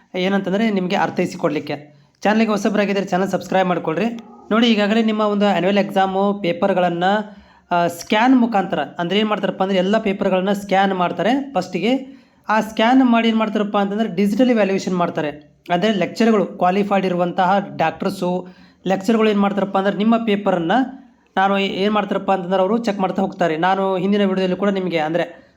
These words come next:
ಒಂದು ಎಕ್ಸಾಮ್ ಟೈಮಲ್ಲಿ ನಿಮಗೆ ವಿಡಿಯೋ ತೋರಿಸಿದ್ದೆ ಯಾವ ರೀತಿ ಪೇಪರ್ ಸ್ಯಾಂಪಲ್ ಇರುತ್ತೆ ಅಂತೇಳಿ. ಆಮೇಲೆ ಯಾವ ರೀತಿ ಚೆಕ್ ಮಾಡ್ತಾರೆ, ಯಾವ ರೀತಿ ಮಾರ್ಕ್ಸ್ಗಳನ್ನು ಕೊಡ್ತಾರೆ ಅಂತ ಕೂಡ ಮಾಹಿತಿ ಕೊಟ್ಟಿದ್ದೆ. So ಇಲ್ಲಿ ಡಿಸ-, ಇಲ್ಲಿ ಬಂದಿರುವಂಥ ಪ್ರಶ್ನೆ, ತುಂಬ ಸ್ಟ್ರಿಕ್ಟ್ ಮಾಡ್ತಾರಾ ಅಥವಾ ಲೂಸ್ ಮಾಡ್ತಾರಾ ಅನ್ನೋದು ಪ್ರಶ್ನೆ.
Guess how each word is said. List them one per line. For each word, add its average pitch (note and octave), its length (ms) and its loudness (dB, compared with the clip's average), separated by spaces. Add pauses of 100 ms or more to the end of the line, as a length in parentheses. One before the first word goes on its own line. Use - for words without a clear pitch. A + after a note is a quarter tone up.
(120)
ಒಂದು F3+ 260 2 (500)
ಎಕ್ಸಾಮ್ F#3 360 0
ಟೈಮಲ್ಲಿ G3+ 240 0
ನಿಮಗೆ F#3+ 180 -2
ವಿಡಿಯೋ F3+ 240 0
ತೋರಿಸಿದ್ದೆ G3+ 840 -2
ಯಾವ G3+ 160 4
ರೀತಿ A3 240 -2
ಪೇಪರ್ F#3 360 -2
ಸ್ಯಾಂಪಲ್ F3+ 340 0
ಇರುತ್ತೆ E3+ 240 0
ಅಂತೇಳಿ. C#3+ 520 -8 (180)
ಆಮೇಲೆ A3 200 4
ಯಾವ G#3 160 4
ರೀತಿ A3 220 -2
ಚೆಕ್ G#3 260 -4
ಮಾಡ್ತಾರೆ, F3+ 300 0
ಯಾವ F3+ 140 4
ರೀತಿ F3+ 180 -4
ಮಾರ್ಕ್ಸ್ಗಳನ್ನು F3 460 -2
ಕೊಡ್ತಾರೆ D#3+ 320 -4
ಅಂತ D3+ 140 -8
ಕೂಡ G#3 140 -2 (520)
ಮಾಹಿತಿ F3 300 -2
ಕೊಟ್ಟಿದ್ದೆ. G#3 640 -4 (240)
So A3 60 -2
ಇಲ್ಲಿ A#3+ 240 2
ಡಿಸ-, A3 280 0
ಇಲ್ಲಿ B3+ 360 4
ಬಂದಿರುವಂಥ A#3+ 380 2
ಪ್ರಶ್ನೆ, G3+ 640 -4 (800)
ತುಂಬ A3+ 160 6
ಸ್ಟ್ರಿಕ್ಟ್ B3 300 -2
ಮಾಡ್ತಾರಾ F#3+ 380 0 (800)
ಅಥವಾ A#3 200 2
ಲೂಸ್ A#3 280 4
ಮಾಡ್ತಾರಾ E3+ 360 -2
ಅನ್ನೋದು F#3 200 -4
ಪ್ರಶ್ನೆ. - 500 -12